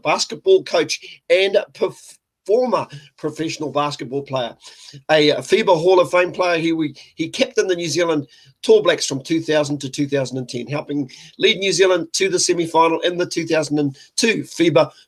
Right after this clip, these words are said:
World Championships, earning an all-tournament team selected in the process. Cameron, who turns forty-six today,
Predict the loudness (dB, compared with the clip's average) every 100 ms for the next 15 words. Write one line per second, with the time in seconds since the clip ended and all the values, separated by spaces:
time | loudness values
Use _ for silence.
0 | -2 4 4 2 0 2 2 2 -2 -4
1 | -6 -10 -16 -8 -2 0 2 2 4 2
2 | 0 -2 -2 -4 -6 -4 -4 -4 -4 -6
3 | -8 -14 -6 0 2 2 2 0 0 0
4 | 0 0 -4 -6 -10 -12 -16 -4 -2 0
5 | 0 0 -4 -4 -2 0 -2 -8 -16 _
6 | _ _ -6 -4 -2 -2 -2 0 2 0